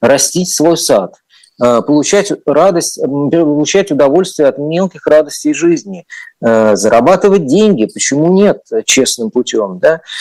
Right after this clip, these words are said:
Э, в-, э, что-нибудь растить, э, и, э, собственно говоря, и создавать что-то, ведь, э, и, и, и заниматься бизнесом. Э, вот найти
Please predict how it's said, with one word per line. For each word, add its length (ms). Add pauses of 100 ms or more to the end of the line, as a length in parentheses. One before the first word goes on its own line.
(220)
Э, 340
в-, 380
э, 40
что-нибудь 440
растить, 500
э, 280
и, 180 (220)
э, 240
собственно 340
говоря, 220
и 40
создавать 540
что-то, 420
ведь, 500
э, 280 (260)
и, 60
и, 1400 (360)
и 40
заниматься 500
бизнесом. 600 (480)
Э, 360
вот 260
найти 640